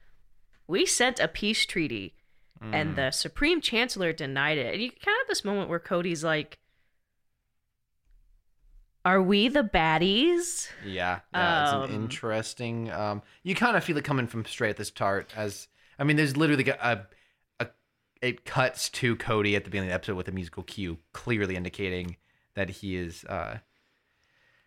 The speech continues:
Speaker 2: not one hundred percent committed to the Empire.
Speaker 1: Yeah. So that was kinda interesting. And then she lets the governor go.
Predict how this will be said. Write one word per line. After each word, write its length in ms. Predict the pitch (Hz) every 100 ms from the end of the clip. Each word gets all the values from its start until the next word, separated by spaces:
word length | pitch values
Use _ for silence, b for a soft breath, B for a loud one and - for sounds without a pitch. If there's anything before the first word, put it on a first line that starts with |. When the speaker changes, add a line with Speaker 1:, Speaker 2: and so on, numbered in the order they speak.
| _
Speaker 2:
not 400 | 139 131 139 143
one 120 | 135 127
hundred 240 | 127 123
percent 340 | - - 127
committed 380 | - 123 104 95
to 60 | -
the 140 | 92
Empire. 400 | 82 85 73 78 -
Speaker 1:
Yeah. 340 | 139 120 117 - - _ _ _ _ _ _ _ _
So 580 | - 185 170 160 160 165 - - -
that 160 | 185 180
was 160 | 180
kinda 220 | - 165 139
interesting. 580 | 151 156 - 156 147 -
And 180 | 160 151
then 320 | 156 147 139 b b b b b _ - _ _ _ _ _ -
she 180 | - 165
lets 200 | 156 165
the 60 |
governor 300 | 151 151 147
go. 240 | 143 139